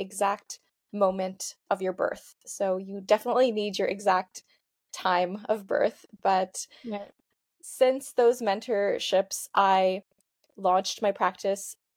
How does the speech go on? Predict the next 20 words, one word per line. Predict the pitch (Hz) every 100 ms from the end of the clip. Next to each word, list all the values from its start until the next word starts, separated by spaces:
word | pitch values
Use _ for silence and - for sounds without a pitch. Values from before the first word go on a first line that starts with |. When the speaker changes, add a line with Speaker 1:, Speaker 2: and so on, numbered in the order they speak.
| -
Speaker 1:
almost | 240 415 415 - - - -
three | 220 226
years | 220 196 202 202
ago, | 202 196 190 190 -
exactly | 208 185 185 185 185 - 180 180 190 - _ _ _ _ -
to | - 220
this | 196 -
day. | 175 180
It's, | 185 - -
it | 202
was | 190
on | 202
the | 190
thirteenth. | 208 196 - 233 320
So | - 202
in | 208 196
two | 214
days, | 196 196 226 220
it's | 196
my | 196 185 185